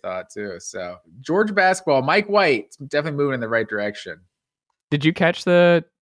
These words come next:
Speaker 2: latest Tennessee just bombing of the Alabama Crimson Tide on Saturday afternoon? Just
Speaker 1: Yeah,
Speaker 2: ninety-one
Speaker 1: putting on a
Speaker 2: points.
Speaker 1: show. Yeah, for sure.
Speaker 2: Dalton Knecht, All-American. Kevin Durant in
Speaker 1: Yeah.
Speaker 2: his veins.
Speaker 1: That guy can score the basketball, as they love, as the analysts love to say.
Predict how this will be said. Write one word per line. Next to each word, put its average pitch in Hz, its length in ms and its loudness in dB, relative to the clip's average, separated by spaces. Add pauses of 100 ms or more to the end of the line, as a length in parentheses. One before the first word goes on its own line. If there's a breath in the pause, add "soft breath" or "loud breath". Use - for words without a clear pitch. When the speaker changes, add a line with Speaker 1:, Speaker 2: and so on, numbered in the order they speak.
(140)
Speaker 2:
latest 127 320 2
Tennessee 139 420 -2
just 127 480 -2 (300)
bombing 131 680 2 (180)
of 120 240 0
the 117 100 2
Alabama 107 340 2
Crimson 120 360 -4
Tide 120 260 0
on 123 140 -2
Saturday 131 400 -4
afternoon? 131 500 -6 (340)
Just 110 200 2
Speaker 1:
Yeah, 135 140 -2
Speaker 2:
ninety-one 117 400 0
Speaker 1:
putting 110 180 -2
on 113 60 4
a - 40 2
Speaker 2:
points. 139 160 -2
Speaker 1:
show. 123 540 -2
Yeah, 110 260 -4
for 101 160 -14
sure. 107 480 -10 (240)
Speaker 2:
Dalton 110 320 -2
Knecht, 110 240 0
All-American. 110 720 0 (960)
Kevin 123 220 0
Durant 113 340 2
in 107 60 -6
Speaker 1:
Yeah. 110 40 -4
Speaker 2:
his 117 100 -8
veins. 120 680 0 (800)
Speaker 1:
That 180 140 0
guy 226 200 4
can 202 200 2
score 196 440 4
the 165 120 2
basketball, 139 960 0
as 127 160 -2
they 127 100 2
love, 120 280 0
as 127 220 0
the 127 140 2
analysts 120 340 -2
love 107 160 -4
to 104 60 -12
say. 92 360 -8